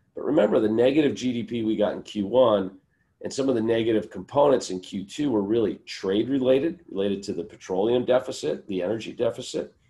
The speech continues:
Um, consumer spending is still very strong and jobs are very strong. And those are really, quite frankly, more important than, than a trade deficit subtracting from G D P to signal the overall health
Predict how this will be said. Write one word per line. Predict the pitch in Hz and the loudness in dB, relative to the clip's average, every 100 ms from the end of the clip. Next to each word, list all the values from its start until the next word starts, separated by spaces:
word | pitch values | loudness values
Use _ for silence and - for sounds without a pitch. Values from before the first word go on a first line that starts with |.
| _ _ _ _ _ | _ _ _ _ _
Um, | - 98 95 95 - - | -6 -4 -2 -4 -6 -8
consumer | 131 107 175 226 | -6 -2 0 0
spending | - 160 156 127 | 0 2 2 2
is | 101 | 0
still | - 123 | -2 -4
very | 92 - 113 117 | -4 -4 -2 -2
strong | - 95 92 92 | -4 -2 0 0
and | 87 | -2
jobs | 73 98 95 | -2 -4 -4
are | 87 | -10
very | 76 76 | -12 -14
strong. | - - - - - | -12 -12 -12 -12 -16
And | - 98 | -8 2
those | 120 131 | 2 2
are | 131 | -2
really, | 113 104 113 107 | -4 -4 -2 -2
quite | 104 90 | -2 -4
frankly, | - 90 - 90 - _ _ _ | -4 -8 -6 -8 -8 _ _ _
more | - 98 113 110 107 110 - | -10 -2 4 6 4 2 -6
important | 92 - 104 101 - - _ | -12 -6 -2 -2 -2 -12 _
than, | 92 87 - | -8 -8 -4
than | 95 90 | -4 -4
a | 80 - _ _ _ - | -6 -12 _ _ _ -16
trade | - - 127 131 123 101 | -10 0 4 4 2 0
deficit | 101 - 85 - 87 | -2 -2 -8 -8 -8
subtracting | - 87 - 104 95 90 90 82 - _ _ | -8 -12 -6 -2 -2 -2 -6 -8 -10 _ _
from | - 92 90 82 - | -6 -2 -2 -6 -12
G | 87 90 | -8 -8
D | 80 | -8
P | 78 - 165 107 90 - - | -6 2 4 4 0 -8 -14
to | 117 | -8
signal | - 143 123 110 | -2 0 2 0
the | 98 | 2
overall | 95 90 92 85 85 - | 2 2 0 -4 -6 -2
health | 113 101 95 | 2 2 0